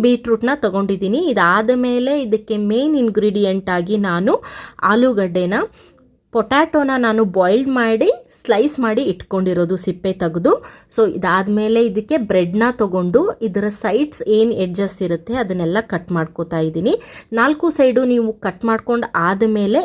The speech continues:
ಇದಕ್ಕೆ ಬೆಣ್ಣೆ ಮತ್ತು ಹಾಗೆ ನಾವು ಮಾಡಿಟ್ಕೊಂಡಿರೋ ಅಂಥ ಚಟ್ನಿಯಿಂದ ಸ್ಪ್ರೆಡ್ ಮಾಡಬೇಕು. So, ಇವಾಗ ನೋಡ್ತಾ ಇದ್ದೀರಾ, ನಾನು ನಾಲ್ಕು ಕಡೆ ಕಟ್ ಮಾಡಿ ಈ ರೀತಿ ಮಾಡಿ ಇಟ್ಕೊಂಡಿದ್ದೀನಿ.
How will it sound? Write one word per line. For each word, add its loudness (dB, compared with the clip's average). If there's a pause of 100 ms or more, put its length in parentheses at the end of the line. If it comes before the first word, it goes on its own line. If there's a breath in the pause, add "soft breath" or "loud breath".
ಇದಕ್ಕೆ -4
ಬೆಣ್ಣೆ 0
ಮತ್ತು -4
ಹಾಗೆ -2
ನಾವು 2
ಮಾಡಿಟ್ಕೊಂಡಿರೋ 0 (100)
ಅಂಥ -4 (180)
ಚಟ್ನಿಯಿಂದ -2 (180)
ಸ್ಪ್ರೆಡ್ -2
ಮಾಡಬೇಕು. -2 (540 loud breath)
So, 6 (840 soft breath)
ಇವಾಗ 0
ನೋಡ್ತಾ 0
ಇದ್ದೀರಾ, 4
ನಾನು 2
ನಾಲ್ಕು 0
ಕಡೆ 0
ಕಟ್ -8
ಮಾಡಿ -2 (120)
ಈ 2
ರೀತಿ -2
ಮಾಡಿ 0
ಇಟ್ಕೊಂಡಿದ್ದೀನಿ. 0